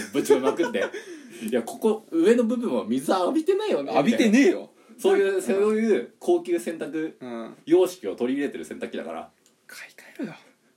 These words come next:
Speaker 2: まず。服買う前に洗濯機買い替えろよ。
Speaker 1: <laughs> 洗濯機はいいだろ、別に最高級なんだから。
Speaker 2: うるせえよ、だって、いや、臭いんだもん。
Speaker 1: 縦型ドラムだからさ。
Speaker 2: 縦型、それは貧乏人のもんだって。だから、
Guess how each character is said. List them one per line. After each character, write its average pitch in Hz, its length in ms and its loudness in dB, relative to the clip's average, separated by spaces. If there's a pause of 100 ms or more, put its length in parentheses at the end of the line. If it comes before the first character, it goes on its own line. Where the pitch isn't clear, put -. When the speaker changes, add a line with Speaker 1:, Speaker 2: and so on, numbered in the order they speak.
(180)
Speaker 2:
ま 117 140 -12
ず。 113 180 -16 (420)
服 - 240 -10
買 151 180 -14
う 175 80 -10
前 220 160 -6
に 214 80 -6
洗 208 180 -10
濯 320 100 -10
機 - 80 -18
買 - 180 -12
い - 20 -14
替 427 120 -16
え 440 40 -14
ろ 339 100 -2
よ。 - 60 -2 (140)
Speaker 1:
<laughs> - 80 -20
洗 135 220 -4
濯 349 160 -2
機 - 80 -8
は 95 60 -4
い 92 40 -4
い - 20 -6
だ 82 100 -6
ろ、 78 40 -12
別 80 180 -12
に 71 60 -14
最 98 160 -12
高 87 140 -10
級 - 160 -12
な 80 40 -12
ん 78 60 -12
だ - 60 -12
か - 80 -18
ら。 - 120 -18
Speaker 2:
う 143 180 -14
る 208 60 -10
せ - 180 -10
え - 20 -6
よ、 294 60 -4
だ - 60 -6
っ - 40 -16
て、 - 80 -14
い - 40 -8 (120)
や、 - 100 -6
臭 - 260 -8
い 571 80 -6
ん 339 40 -2
だ 269 60 0
も - 180 -12
ん。 - 60 -18
Speaker 1:
縦 147 280 -2
型 151 220 -2
ド 139 100 -2
ラ 123 80 -4
ム 85 80 -8
だ 80 80 -8
か 78 80 -8
ら 78 80 -8
さ。 - 260 -12
Speaker 2:
縦 - 300 4
型、 - 220 2
そ 151 80 0
れ 156 100 4
は 147 60 6
貧 139 400 -2
乏 151 160 0
人 143 100 -4
の 135 80 -2
も 139 120 -4
ん - 40 -4
だ - 80 -6
っ - 20 -18
て。 - 100 -14
だ 113 100 -8
か 113 60 -6
ら、 - 160 -10